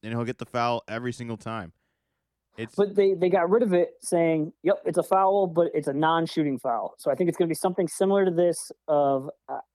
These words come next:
Speaker 2: I, I think I saw it was gonna be, like, if you're the offensive player and you initiate the contact, it'll most likely be a no call or an offensive foul. It won't be you are rewarded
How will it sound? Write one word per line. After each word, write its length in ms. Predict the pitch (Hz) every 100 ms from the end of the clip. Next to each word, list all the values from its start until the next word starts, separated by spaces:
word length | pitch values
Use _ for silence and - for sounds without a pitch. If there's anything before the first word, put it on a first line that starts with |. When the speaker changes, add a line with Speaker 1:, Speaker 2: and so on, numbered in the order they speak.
| -
Speaker 2:
I, 340 | 160 151 143 - _ -
I 60 | 151
think 220 | - 190
I 40 |
saw 320 | 180 190 170
it 40 | 151
was 80 | 151
gonna 180 | 160
be, 180 | 151 151
like, 180 | 147 139 - - _ _ -
if 160 | 139
you're 460 | 147 170 226 240 233 - _
the 120 | 175 -
offensive 480 | 185 180 180 170 147
player 460 | 165 151 139 135 - -
and 220 | 143 135
you 280 | 139 185 220
initiate 520 | 208 196 - 190 190
the 80 | 160
contact, 760 | 175 185 202 208 202 208 - _ _ _ _ _ _ _ _ _ _ _ -
it'll 320 | 165 160 156 -
most 320 | 180 196 196
likely 260 | 185 175 160
be 220 | 170 160
a 40 |
no 280 | 147 151 147
call 480 | - 143 123 135 - _ -
or 260 | 170 175
an 60 | 170
offensive 460 | 160 156 160 147
foul. 420 | 135 165 147 131 131
It 140 | 135
won't 300 | 147 165 170
be 480 | 160 151 143 139 143
you 260 | 139 156 185
are 100 | 180
rewarded 640 | 165 147 160 156 143 131